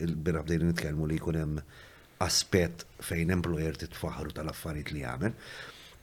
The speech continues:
Aħna kellna diskussjonijiet dwar il-covid weight supplement u kif ħajnata. Mela aħna ftehmna, tminmija mant il-gvern, erbamija mant l-employer u tiġi tnax-il mija. Issa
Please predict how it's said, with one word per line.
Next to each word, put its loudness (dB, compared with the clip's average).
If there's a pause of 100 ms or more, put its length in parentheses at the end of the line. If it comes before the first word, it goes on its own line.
(420)
Aħna 10
kellna 10
diskussjonijiet 6
dwar 6
il-covid 2
weight 4
supplement -2
u -10
kif -4
ħajnata. 0 (560)
Mela 12
aħna 12
ftehmna, 6
tminmija 12
mant 8
il-gvern, 0 (1040)
erbamija 12
mant 2
l-employer 6 (800)
u 10
tiġi 8
tnax-il 4
mija. 0 (880)
Issa 6